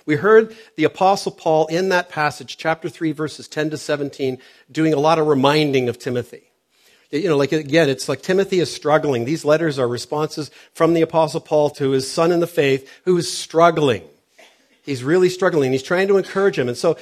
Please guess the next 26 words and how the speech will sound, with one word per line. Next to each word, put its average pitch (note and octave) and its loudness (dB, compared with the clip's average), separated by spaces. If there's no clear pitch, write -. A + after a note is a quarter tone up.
part G3 2
of G3 0
his D#3 -2
encouragement D#3 0
is C#3 -6
to - -8
say, D#3+ 2
"I C#3+ 0
just - -8
want D4+ -4
to A3+ 4
remind F3 2
you. - -14
I C#3 -10
want F#3 0
to G#3+ 4
remind G#3 2
you, B2+ -4
remember A3+ -2
your C3 -14
grandmother D#3+ -2
Lois C#3+ -2
and C3+ -4
your A#2+ -6
mother C#3 -2
Eunice? C#3+ -6